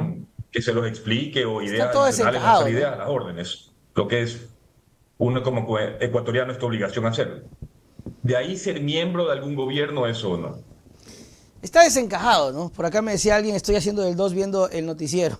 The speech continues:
Speaker 3: <laughs> Puja, ñaño, puja. Sí se puede, sí se puede,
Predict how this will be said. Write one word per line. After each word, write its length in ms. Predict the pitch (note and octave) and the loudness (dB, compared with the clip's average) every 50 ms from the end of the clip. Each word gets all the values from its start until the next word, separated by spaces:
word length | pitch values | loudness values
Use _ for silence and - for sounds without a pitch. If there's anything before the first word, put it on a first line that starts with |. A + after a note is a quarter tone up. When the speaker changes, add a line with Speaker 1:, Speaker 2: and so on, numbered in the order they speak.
| - | -10
Speaker 3:
<laughs> 920 | - C3+ - - _ _ - - - F3 F3+ - - - _ _ _ _ _ | -16 -20 -20 -20 _ _ -20 -20 -20 -20 -20 -20 -20 -20 _ _ _ _ _
Puja, 320 | - E3 E3 D#3 D3 D3 D3 | -4 0 0 2 2 2 0
ñaño, 400 | D#3 E3+ D#3+ D#3 D#3 D#3 C#3+ C#3+ | 0 -2 -4 -4 -4 -4 -6 -4
puja. 460 | - F3+ F3+ D#3+ D3+ D3+ C#3+ C3+ - - - - | -2 0 0 0 0 0 -2 -4 -6 -10 -20 -14
Sí 320 | - - - A3+ G3+ - - | -10 -8 -6 -6 -6 -8 -8
se 280 | - - A3 - - | -6 -4 -4 -4 -6
puede, 480 | - - - G#3+ G#3+ G3+ G#3 G#3 A3 - _ - - - | -8 -10 -8 -6 -6 -6 -6 -8 -10 -14 _ -18 -18 -16
sí 260 | - - - - C4 - - | -10 -6 -6 -6 -6 -6 -4
se 260 | - - A#3+ - - | -2 -2 -2 -2 -4
puede, 480 | - - - B3 - - F#3+ F3+ - | -8 -10 -8 -6 -6 -6 -6 -8 -12